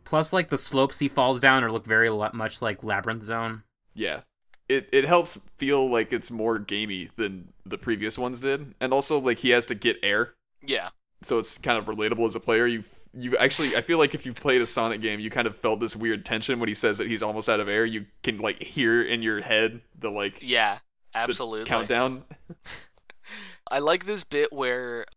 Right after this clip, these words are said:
Speaker 3: Jaws is like, "You got something caught in your throat," and then the next panel is him, like, really close to Sonic, and he's like, "Let me examine it up close."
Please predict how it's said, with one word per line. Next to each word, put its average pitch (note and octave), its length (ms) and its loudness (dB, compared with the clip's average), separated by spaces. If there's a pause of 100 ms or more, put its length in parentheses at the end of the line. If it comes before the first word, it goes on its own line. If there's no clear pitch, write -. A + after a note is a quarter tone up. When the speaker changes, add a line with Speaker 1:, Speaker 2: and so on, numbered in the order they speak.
Speaker 3:
Jaws C#3 720 0
is C3 200 -6
like, A#2+ 360 -4 (400)
"You B2 120 -10
got D3 180 0
something D3 300 -2
caught C#3+ 280 2
in C#3 80 -4
your C3 120 -4
throat," C3+ 520 -4
and C#3 140 -8
then C3+ 120 -6
the C3 80 -6
next A#2+ 380 -6
panel C3 400 -6
is B2 160 -6
him, B2+ 340 -12
like, A2+ 340 -2 (320)
really C3+ 640 -4
close B2 320 -6
to C3 80 -8
Sonic, A#2 480 -4
and B2 100 -12
he's A2+ 160 -12
like, A2+ 200 -10
"Let D#3+ 180 -6
me B2+ 140 -2
examine A#2+ 480 -2
it G2 260 -14
up - 340 0
close." - 760 -2